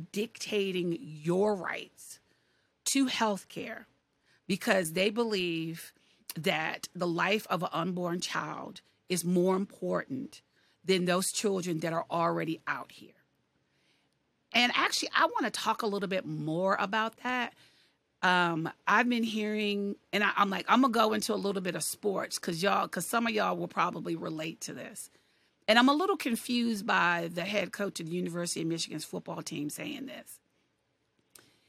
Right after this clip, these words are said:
So the president of the University of Michigan came out and said that she supports,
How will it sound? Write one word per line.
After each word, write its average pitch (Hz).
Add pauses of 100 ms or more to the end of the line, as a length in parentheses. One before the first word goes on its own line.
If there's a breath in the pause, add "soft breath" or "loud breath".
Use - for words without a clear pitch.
(600 soft breath)
So 247
the 214
president 285
of 202
the 185
University 185
of 170
Michigan 170
came 190
out 175
and 170
said 165
that 165
she -
supports, 185